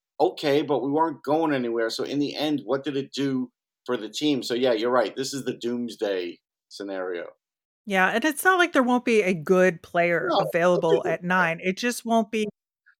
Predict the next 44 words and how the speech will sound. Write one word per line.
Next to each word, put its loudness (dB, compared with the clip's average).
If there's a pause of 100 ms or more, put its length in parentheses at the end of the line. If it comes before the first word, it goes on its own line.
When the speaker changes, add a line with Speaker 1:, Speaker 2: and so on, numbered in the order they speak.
(140)
Speaker 2:
quite 4
as 4
good 2
a 0
player, 4
and 0
the 0
options 0
will -2
be -2
fewer, -4
right, 0
in -4
terms -4
of -4
that -2 (180)
top 0
tier -2
Speaker 1:
I 4
Speaker 2:
or 2
Speaker 1:
think -4
Flyers 0
fans -2
want 0
fewer 0
options -4 (200)
because 2
I -2
think -4 (100)
they 4
don't 2
wanna 0
have -2
to -10
turmoil 0 (240)
whether 2
their 0
team's 0
gonna -2
pass -2
on -2
Michkov. 0 (260)
I 0
think, -2